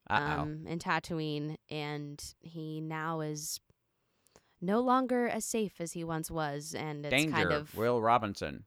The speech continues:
Speaker 2: it's kind of all Obi-Wan's fault. <laughs>
Speaker 1: Oops.
Speaker 2: So
Speaker 1: Well, I mean, really, at the end of the day, it's Leia's fault because,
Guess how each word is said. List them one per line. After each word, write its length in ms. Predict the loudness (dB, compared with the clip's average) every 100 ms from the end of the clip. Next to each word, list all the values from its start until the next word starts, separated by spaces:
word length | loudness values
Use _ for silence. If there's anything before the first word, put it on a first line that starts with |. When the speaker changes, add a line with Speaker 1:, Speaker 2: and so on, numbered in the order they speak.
| _
Speaker 2:
it's 80 | -18
kind 240 | -4 -2
of 80 | 0
all 340 | 2 4 4 2
Obi-Wan's 600 | 0 0 0 -4 -6 -8
fault. 420 | -2 -2 -4 -16 _ _ -16 -4
<laughs> 400 | -4 -4 -6 -2
Speaker 1:
Oops. 380 | 0 0 -2 -6
Speaker 2:
So 1400 | -4 -4 -6 -6 -8 -8 -8 -6 -6 -6 -6 -6 -8 -12 _ _ _ _ _
Speaker 1:
Well, 180 | 2 4
I 40 | 4
mean, 180 | 2
really, 720 | 2 4 6 6 6 6 6 4
at 100 | 2
the 80 |
end 80 | 0
of 40 | 4
the 60 |
day, 180 | 6 6
it's 120 | 4
Leia's 340 | 4 6 4 4
fault 340 | 4 4 0 _ _
because, 520 | -6 2 2 2 -2